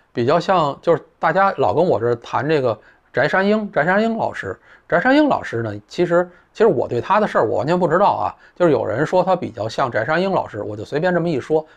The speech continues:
跟翟山鹰老师没什么关系，我也对他，翟山鹰老师过去的这个生涯没任何兴趣啊，也不是，就是大概是，呃，挣了钱了，然后跑出来，然后回头再说你这个，也有点像郭文贵，大概是这样的一个。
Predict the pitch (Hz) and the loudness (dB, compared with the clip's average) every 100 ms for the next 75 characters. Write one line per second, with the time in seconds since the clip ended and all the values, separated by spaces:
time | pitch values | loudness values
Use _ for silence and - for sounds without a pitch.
0 | - 170 170 170 180 160 98 139 147 156 | -6 -2 0 0 0 0 -2 -4 -2 -2
1 | 147 156 127 131 175 135 127 - 107 131 | 0 0 0 0 0 0 -2 -4 -4 -2
2 | 170 175 113 104 151 - - - 165 135 | 0 0 0 -2 -4 -4 -20 -2 -2 0
3 | 147 127 117 104 170 147 127 131 165 139 | 0 2 0 -2 -2 0 -2 0 -2 0
4 | 151 208 160 - 95 92 - - - 117 | -2 -4 -6 -8 -14 -16 -18 -16 -4 -4
5 | 131 160 143 - 185 208 180 190 160 156 | -2 -2 -2 -2 -2 0 2 0 0 -2
6 | - - _ - 180 - 262 214 - 131 | -6 -20 _ -8 -8 -4 0 2 0 0
7 | 156 208 208 _ _ - 143 180 - 110 | 0 0 -2 _ _ -4 0 0 0 0
8 | 165 170 156 - - _ 127 151 135 143 | 2 4 2 0 -8 _ 0 2 2 0
9 | 143 143 147 - 117 147 143 107 117 101 | 2 0 -2 -8 -4 -2 -2 -2 -2 -4
10 | - _ _ - 160 220 139 127 120 160 | -8 _ _ 0 2 4 0 -2 -2 0
11 | 185 208 226 - _ _ 175 170 185 190 | 0 2 0 -2 _ _ 0 2 2 0
12 | 262 233 107 107 98 90 90 | -2 -2 -2 -6 -10 -10 -10